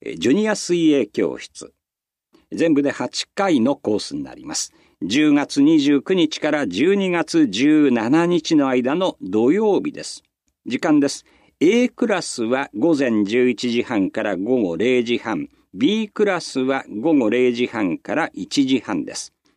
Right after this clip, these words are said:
対象は区内在住か在学の年長から小学生です。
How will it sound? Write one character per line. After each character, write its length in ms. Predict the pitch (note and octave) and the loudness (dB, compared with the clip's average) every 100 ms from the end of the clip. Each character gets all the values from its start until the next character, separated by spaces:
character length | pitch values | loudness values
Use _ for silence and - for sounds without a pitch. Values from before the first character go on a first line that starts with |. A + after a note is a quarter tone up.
| _ _ | _ _
対 140 | F#3 G3+ | -4 -2
象 280 | F#3+ E3+ | 2 2
は 200 | D3 D3 - | 2 -2 -4
区 140 | - A3+ | -2 0
内 420 | G#3+ F#3 D3+ G#2+ | 0 2 2 0
在 380 | B2 D3+ E3 D3+ | -2 0 0 2
住 280 | D3 D3 | 2 2
か 220 | C#3 C3+ A2 | 0 -4 -4
在 320 | A#2 C3 D3 | -2 0 2
学 300 | C#3 - A2+ | 0 -2 -4
の 220 | B2 A#2+ | -2 -2
年 260 | A2+ C3 C3 | -2 0 0
長 260 | - A#2+ | 0 -2
か 140 | G#2 C#3 | -2 -4
ら 100 | C3 | -2
小 340 | - C3 F#3+ | -2 0 0
学 260 | F3+ D#3+ - | 0 -6 -8
生 320 | - A#1+ G1+ | -8 -8 -8
で 100 | - | -12
す。 180 | - | -12